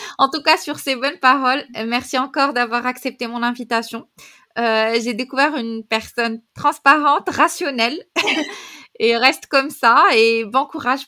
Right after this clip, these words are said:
pour, euh, la suite de l'aventure, euh, d'Apchi avec tes, tes associés et toute ton équipe. Et j'espère à bientôt. Et encore merci.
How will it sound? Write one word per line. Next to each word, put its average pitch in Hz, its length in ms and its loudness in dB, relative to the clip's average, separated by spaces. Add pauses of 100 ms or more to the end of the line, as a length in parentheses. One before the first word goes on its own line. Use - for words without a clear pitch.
pour, 214 220 -8
euh, 196 240 0
la 196 160 -2
suite 214 220 -10
de 226 80 0
l'aventure, 220 640 -2
euh, 185 240 -2
d'Apchi 190 500 -6
avec 175 380 -6
tes, - 320 -10
tes 196 140 -16
associés 202 380 -4
et 220 60 -6
toute 220 160 -16
ton 185 160 -14
équipe. 220 400 -14 (560)
Et 214 240 2
j'espère 233 400 -2
à 233 80 4
bientôt. 208 560 -6
Et 202 80 -4
encore 220 280 -4
merci. 214 380 -8